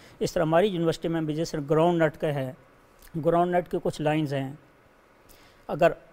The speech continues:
आठ मन पर एकड़ से हमारी ground nut जो है वो farmer ले रहा है, तो हमारे एक डॉक्टर साहब ने वो तकरीबन तीन गुना increase कर दिया, वो lines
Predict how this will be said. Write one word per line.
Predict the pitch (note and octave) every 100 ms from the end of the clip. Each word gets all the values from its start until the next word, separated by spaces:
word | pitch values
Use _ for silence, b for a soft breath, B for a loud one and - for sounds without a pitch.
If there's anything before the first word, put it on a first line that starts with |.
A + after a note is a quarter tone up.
| -
आठ | F3+ F3 F3 - - - _ _ _ _ _ _ _
मन | F#3 D3+ D#3 D#3 C#3+ -
पर | E3 D#3 D#3+ -
एकड़ | D#3+ D#3 E3
से | - C#3 -
हमारी | D#3+ D3+
ground | C#3+ D#3 D#3 D#3
nut | D3+ C#3
जो | D3
है | C#3+ C3+
वो | - E3+ D3+
farmer | - E3+ E3 F3+
ले | E3+ D3+
रहा | C#3 C#3
है, | C3 b b b _ -
तो | D#3 D3+
हमारे | D#3 D3+ D#3+ F3
एक | E3
डॉक्टर | D#3+ D#3
साहब | - E3 D#3
ने | D3+
वो | D3+
तकरीबन | D#3 D3+ D3+ D#3 D3+
तीन | - - F3+ F3
गुना | D#3+ D#3 C#3+ -
increase | D3 - D#3 D#3
कर | - D3
दिया, | C#3 D3 C#3+
वो | C#3+ D3
lines | C#3+ D3+ D#3+ D#3